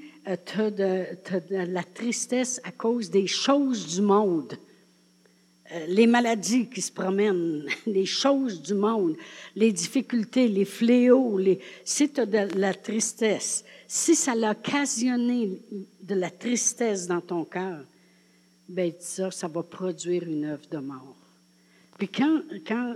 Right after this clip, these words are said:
j'ai vu cette écriture-là, puis je l'ai compris,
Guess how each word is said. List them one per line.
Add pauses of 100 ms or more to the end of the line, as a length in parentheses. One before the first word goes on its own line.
j'ai
vu
cette
écriture-là,
puis
je
l'ai
compris,